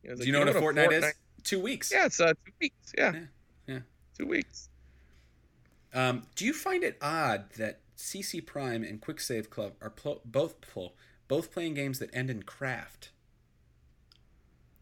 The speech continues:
Speaker 1: I
Speaker 2: for
Speaker 1: think it's,
Speaker 2: September.
Speaker 1: I, I still think it's back to that Russian collusion.
Speaker 2: Were
Speaker 1: Can
Speaker 2: they
Speaker 1: you
Speaker 2: doing that?
Speaker 1: imagine if, uh, Putin actually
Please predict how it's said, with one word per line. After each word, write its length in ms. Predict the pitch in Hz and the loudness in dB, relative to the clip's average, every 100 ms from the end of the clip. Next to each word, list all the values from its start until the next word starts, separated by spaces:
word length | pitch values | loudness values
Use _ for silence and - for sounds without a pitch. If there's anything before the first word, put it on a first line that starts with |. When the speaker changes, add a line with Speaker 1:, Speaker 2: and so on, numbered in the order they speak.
| - - | -18 -4
Speaker 1:
I 280 | 123 131 131 | 2 4 4
Speaker 2:
for 60 | 131 123 | 4 2
Speaker 1:
think 100 | 127 | 2
it's, 140 | 117 | 2
Speaker 2:
September. 340 | 139 123 101 - - | 0 -2 -8 -14 -18
Speaker 1:
I, 60 | 131 _ - | -18 _ -4
I 60 | 123 - | -4 -4
still 280 | - - 123 | -4 2 4
think 180 | 113 110 | 6 4
it's 100 | 107 | 4
back 180 | 113 - | 2 4
to 100 | 110 | 4
that 120 | 80 | 6
Russian 320 | 98 107 107 | 6 2 0
collusion. 380 | - 107 107 107 | 0 0 2 -2
Speaker 2:
Were 300 | - - - | -4 -2 4
Speaker 1:
Can 80 | 392 | 8
Speaker 2:
they 60 | |
Speaker 1:
you 80 | 466 | 8
Speaker 2:
doing 100 | 466 | 8
that? 60 | 214 | 8
Speaker 1:
imagine 400 | 175 185 196 185 - _ _ _ | 6 4 4 2 -2 _ _ _
if, 280 | 170 160 - | 2 2 2
uh, 380 | 156 147 127 120 117 - - - - _ - - - - - - | 0 2 2 0 -4 -16 -20 -20 -20 _ -20 -20 -20 -20 -20 -10
Putin 440 | - 180 - 165 - | -2 -2 -2 -6 0
actually 920 | 139 143 - 160 143 135 120 123 120 | 2 2 0 0 2 2 0 -2 -6